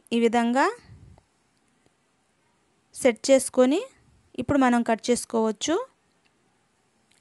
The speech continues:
ఇది ఇప్పుడు నేను కట్ చేసే ఈ క్లాత్ ఫ్రంట్ మనకి మోడల్ చేసుకోవడానికి కట్ చేస్తున్నాను. మ్యాచింగ్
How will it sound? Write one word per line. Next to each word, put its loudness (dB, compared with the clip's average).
ఇది 2
ఇప్పుడు 0
నేను 2
కట్ -2
చేసే 2
ఈ -20
క్లాత్ 0
ఫ్రంట్ 2
మనకి -2
మోడల్ 4
చేసుకోవడానికి 0
కట్ -4
చేస్తున్నాను. -2
మ్యాచింగ్ -4